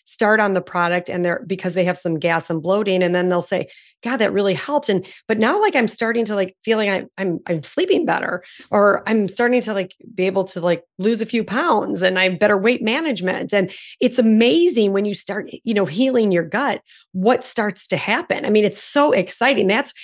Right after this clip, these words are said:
you know, in the pharmaceutical world, it's like side effects include death, suicidal thought, all these awful things. But, you know, in our world, and it's like, you know, side effects are better weight management, more energy. I mean, I have one friend that's like,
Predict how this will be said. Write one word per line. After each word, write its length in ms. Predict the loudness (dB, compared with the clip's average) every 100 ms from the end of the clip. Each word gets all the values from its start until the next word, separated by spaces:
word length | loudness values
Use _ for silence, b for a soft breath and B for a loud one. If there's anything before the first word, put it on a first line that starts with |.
| B 4
you 60 |
know, 120 | 6
in 140 | 6 6
the 80 | 4
pharmaceutical 720 | 2 2 0 0 2 2 2
world, 280 | 2 2 0
it's 160 | -2
like 200 | -2 -2 B B
side 300 | -2 0 2
effects 340 | 2 0 0
include 380 | -2 0 -2 0
death, 360 | 0 0 0 -4
suicidal 680 | -4 0 2 0 -2 -4 -4
thought, 400 | -6 -4 0 2
all 100 | 4
these 160 | 2
awful 440 | 2 0 0 0 -2
things. 440 | 2 2 2 0
But, 200 | -2 -4 B B B
you 80 | 4
know, 120 | 6
in 160 | 2
our 280 | 0 -2 0
world, 280 | 2 4 4 4 2
and 220 | 0 -2
it's 260 | -6 -4 2
like, 300 | 2 2 -2 -2
you 80 |
know, 80 | 0
side 280 | 2 2 2
effects 340 | 2 0 0
are 180 | -2 -4 B B B 0
better 220 | 4 4
weight 240 | 4 4
management, 600 | 2 2 0 0 0 -2
more 340 | 0 0 2 2
energy. 680 | 0 0 0 2 2 2 0
I 60 | 0
mean, 140 | 2
I 20 |
have 140 | 0 0
one 180 | -2 -2
friend 220 | -2 -2
that's 160 | -2
like, 160 | -2